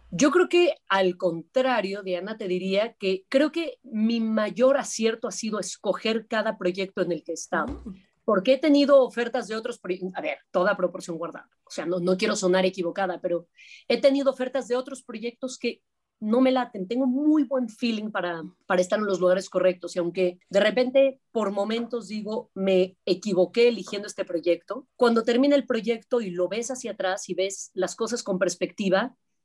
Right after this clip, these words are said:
Speaker 1: dices, "No, sí valió la pena hacer este proyecto". Me, me acaba de pasar con un proyecto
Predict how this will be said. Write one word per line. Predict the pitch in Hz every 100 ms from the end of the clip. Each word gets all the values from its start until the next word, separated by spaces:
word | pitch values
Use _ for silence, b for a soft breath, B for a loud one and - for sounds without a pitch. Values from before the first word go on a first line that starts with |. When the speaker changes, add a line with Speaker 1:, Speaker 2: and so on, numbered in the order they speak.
| _
Speaker 1:
dices, | 214 214 220
"No, | 240 240
sí | - - 254
valió | 262 247
la | 269 247
pena | 254 247
hacer | 214 226
este | 214 208
proyecto". | 185 185 220 220 -
Me, | 311 - -
me | 185 - 311 -
acaba | - 190
de |
pasar | 196 202 359 - _
con | 185 202
un |
proyecto | 226 226 220 214 247 -